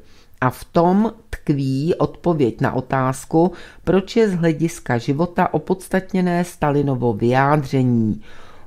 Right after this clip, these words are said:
„Bůh pomáhá bolševikům.“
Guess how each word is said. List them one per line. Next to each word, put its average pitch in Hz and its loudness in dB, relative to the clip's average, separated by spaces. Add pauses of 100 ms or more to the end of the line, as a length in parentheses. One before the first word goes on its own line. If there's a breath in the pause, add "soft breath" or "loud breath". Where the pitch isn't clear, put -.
„Bůh 226 0 (120)
pomáhá 147 2
bolševikům.“ 120 2